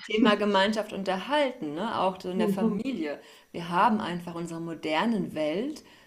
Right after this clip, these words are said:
Speaker 1: ähm, ich mag die moderne Welt, nicht falsch verstehen.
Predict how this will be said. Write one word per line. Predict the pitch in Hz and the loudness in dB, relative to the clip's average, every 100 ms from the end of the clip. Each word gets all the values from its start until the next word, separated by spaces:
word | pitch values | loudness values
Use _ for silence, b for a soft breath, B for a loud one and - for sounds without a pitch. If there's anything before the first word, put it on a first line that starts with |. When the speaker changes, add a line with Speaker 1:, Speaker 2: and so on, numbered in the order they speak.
| b - | b -8
Speaker 1:
ähm, | 170 170 165 - - | -6 -4 -6 -10 -18
ich | - - | -14 0
mag | 208 302 - | 2 4 2
die | 196 | -2
moderne | 165 - 151 151 | -2 -2 -4 -4
Welt, | 151 156 - | -4 -4 -6
nicht | 202 | -10
falsch | - 240 240 | -4 -2 -2
verstehen. | - 170 - 127 127 - | -6 -8 -8 -10 -8 -10